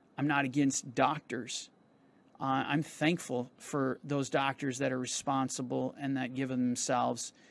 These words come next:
and that labored hard, uh, in school so that they could help other people. Um, I'm very much supportive of that realm. But getting into this stuff, this is demonic. And,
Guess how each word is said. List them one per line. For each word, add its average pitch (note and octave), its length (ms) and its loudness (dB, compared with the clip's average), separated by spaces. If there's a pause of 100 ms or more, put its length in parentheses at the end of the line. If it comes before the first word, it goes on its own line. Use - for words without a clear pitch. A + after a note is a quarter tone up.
(400)
and C#3+ 140 4
that C3+ 160 2
labored C3+ 320 2
hard, B2+ 480 2 (720)
uh, C3 280 -2
in C3+ 180 4
school C3+ 640 -2 (340)
so - 180 -6
that C3+ 60 -2
they E3 120 4
could D3 120 -4
help D3+ 240 4
other C3+ 160 0
people. - 460 -2 (920)
Um, C#3 520 2 (240)
I'm E3+ 200 0
very F3 240 4
much E3 260 4
supportive D#3 520 2
of B2 180 -4
that B2+ 400 2 (360)
realm. B2 420 0 (800)
But C#3 200 0
getting G3+ 300 6
into F3+ 200 2
this D#3+ 260 2
stuff, G3 420 2 (220)
this F#3 180 4
is E3+ 140 0
demonic. D3 640 4
And, C#3 140 -2